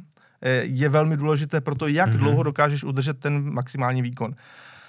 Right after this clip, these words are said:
Speaker 1: Trošku je škoda, že na tomto, eh, vlastně v tomto,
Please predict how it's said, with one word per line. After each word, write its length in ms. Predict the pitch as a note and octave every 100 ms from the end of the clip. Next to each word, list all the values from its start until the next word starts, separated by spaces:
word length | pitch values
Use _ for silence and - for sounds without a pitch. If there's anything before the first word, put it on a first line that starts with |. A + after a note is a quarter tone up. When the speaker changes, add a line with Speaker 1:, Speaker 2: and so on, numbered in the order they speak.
| - - _ _ -
Speaker 1:
Trošku 400 | E3+ G#3+ - C4
je 80 |
škoda, 360 | - - F3 F#3
že 320 | E3+ E3+ E3 D#3+ -
na 160 | C#3+ C#3
tomto, 600 | C3 F3+ E3+ F3 E3+ E3+ D#3 - - _ _ - -
eh, 40 | - - - C3+ C3+ B2+ - - - -
vlastně 300 | C3+ B2+ E3+
v 60 | -
tomto, 440 | D#3+ C#3 E3+